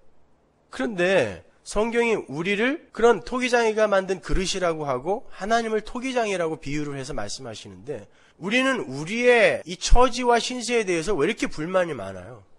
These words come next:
"너는 그렇게 가난하게 살다 와." 그럼 그렇게 가면 돼요. "넌 그렇게 못생긴 얼굴로 살다 와." 그럼 그렇게 가면 돼요. 잘생기고 못생긴 걸 그 기준을 누가 정했습니까?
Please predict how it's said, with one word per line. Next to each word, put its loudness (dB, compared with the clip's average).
"너는 0
그렇게 -4
가난하게 2
살다 2
와." 2
그럼 -4
그렇게 0
가면 -8
돼요. -16
"넌 -2
그렇게 -4
못생긴 -2
얼굴로 0
살다 2
와." 4
그럼 -4
그렇게 -4
가면 -4
돼요. -6
잘생기고 0
못생긴 0
걸 2
그 -2
기준을 0
누가 2
정했습니까? -6